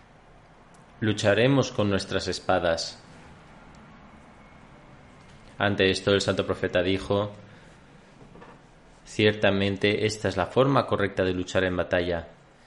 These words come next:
Dijo además: "Quien quiera pelear, debería pelear de acuerdo con las instrucciones de Asim".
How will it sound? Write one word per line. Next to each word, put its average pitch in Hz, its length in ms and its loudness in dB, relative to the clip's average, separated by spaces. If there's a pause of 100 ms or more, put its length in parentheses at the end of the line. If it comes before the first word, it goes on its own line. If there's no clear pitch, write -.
(300)
Dijo 90 320 -2
además: 92 680 0 (280)
"Quien 98 240 0
quiera 95 440 4
pelear, 101 580 2 (260)
debería 92 500 2
pelear 95 460 2
de 110 80 6
acuerdo 101 380 2
con 98 120 0
las 92 220 -2
instrucciones 95 640 -2
de 92 140 4
Asim". 92 400 0